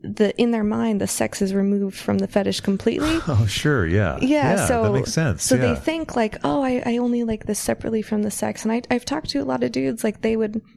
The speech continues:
Speaker 1: much rather get kicked in the balls than have sex at all. Like, it's better than sex for them.
Speaker 2: Oh,
Speaker 1: But
Speaker 2: okay.
Speaker 1: I think that also can be conditioned based on what type
Speaker 2: What
Speaker 1: of
Speaker 2: you're
Speaker 1: porn is
Speaker 2: seeing.
Speaker 1: available.
Speaker 2: Yeah, right.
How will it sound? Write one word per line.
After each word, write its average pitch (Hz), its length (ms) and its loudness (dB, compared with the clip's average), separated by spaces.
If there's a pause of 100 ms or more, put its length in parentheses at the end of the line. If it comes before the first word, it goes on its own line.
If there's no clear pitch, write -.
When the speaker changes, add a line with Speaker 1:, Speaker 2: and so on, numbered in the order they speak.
(280)
Speaker 1:
much 226 240 0
rather 214 220 0
get 208 220 -4
kicked 226 240 -4
in 214 80 2
the 196 60 -2
balls 196 340 -2
than 202 100 0
have 190 200 -4
sex - 300 -6
at 208 80 -2
all. 247 260 0
Like, 208 180 -4
it's 196 120 -10
better 202 260 2
than 202 180 -2
sex - 320 -8
for 214 100 0
them. 247 300 -2
Speaker 2:
Oh, - 20 4
Speaker 1:
But 110 140 4 (120)
Speaker 2:
okay. 76 200 0 (640)
Speaker 1:
I 214 100 4
think 277 200 -2
that 240 160 2
also 233 320 -2
can 208 500 -2 (240)
be 214 160 0
conditioned 196 720 0 (140)
based 196 300 -2
on 185 200 0
what 196 180 -2
type 196 120 -2
Speaker 2:
What - 100 0
Speaker 1:
of 135 60 -2
Speaker 2:
you're 95 100 2
Speaker 1:
porn 196 200 2
is 110 100 0
Speaker 2:
seeing. 226 100 0
Speaker 1:
available. 226 340 2
Speaker 2:
Yeah, 127 320 2
right. 95 360 0